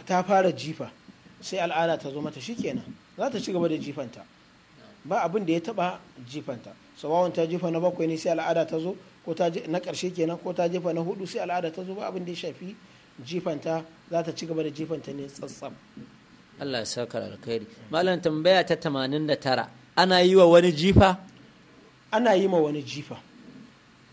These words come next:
Speaker 1: Wannan nan shine mara lafiya ko dai wani mai uzuri shar'antacce da ya hana shi zuwa, ana mai jifa. A dukkanin ayyukan hajji, jifa ne kadai wani yake yi ma wani. Amma wani baya ma wani tsayuwar Arafa,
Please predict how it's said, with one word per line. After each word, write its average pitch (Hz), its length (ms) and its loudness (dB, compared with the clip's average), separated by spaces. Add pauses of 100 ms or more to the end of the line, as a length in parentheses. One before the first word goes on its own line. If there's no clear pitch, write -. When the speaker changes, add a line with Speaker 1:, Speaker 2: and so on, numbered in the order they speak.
(140)
Speaker 1:
Wannan 190 280 -2
nan 175 120 -2
shine 180 320 -4
mara 165 240 0
lafiya 160 560 -2 (100)
ko 165 120 -6
dai 165 120 -4
wani 170 180 -2
mai 156 200 -4 (120)
uzuri 160 400 -4 (520)
shar'antacce 147 680 -4
da 147 80 -2
ya 139 100 -2
hana 147 200 -6
shi 139 160 -12
zuwa, 143 300 -6 (420)
ana 165 260 -4
mai 147 160 -6
jifa. 131 360 -14
A 143 80 -6
dukkanin 180 500 -2
ayyukan 190 380 -4
hajji, 165 360 -6 (380)
jifa 165 380 -2
ne 151 140 -2
kadai 202 440 -4 (240)
wani 196 480 -2
yake 185 320 -2
yi 147 160 -4
ma 151 100 -8
wani. 113 280 -12 (920)
Amma 131 200 -8
wani 175 220 -2
baya 180 220 0
ma 139 100 -6
wani 156 180 -2
tsayuwar 165 300 -2
Arafa, 165 360 -2